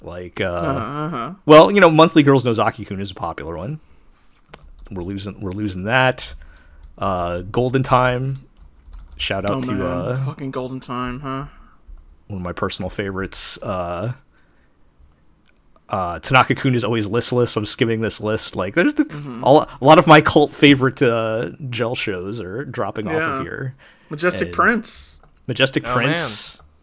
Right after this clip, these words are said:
Speaker 2: You know, Majestic
Speaker 3: Super,
Speaker 2: Prince.
Speaker 3: Super Robot War thirties Majestic
Speaker 2: <laughs>
Speaker 3: Prince.
Speaker 1: Yeah.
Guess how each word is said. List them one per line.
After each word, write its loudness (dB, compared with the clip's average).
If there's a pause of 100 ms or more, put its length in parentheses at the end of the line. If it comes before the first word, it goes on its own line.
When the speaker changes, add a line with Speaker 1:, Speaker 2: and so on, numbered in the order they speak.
(1200)
Speaker 2:
You 4
know, 10
Majestic 4
Speaker 3:
Super, -4
Speaker 2:
Prince. -6
Speaker 3:
Super -2
Robot 2
War 0
thirties -4 (320)
Majestic 0
Speaker 2:
<laughs> 4
Speaker 3:
Prince. -2 (340)
Speaker 1:
Yeah. -4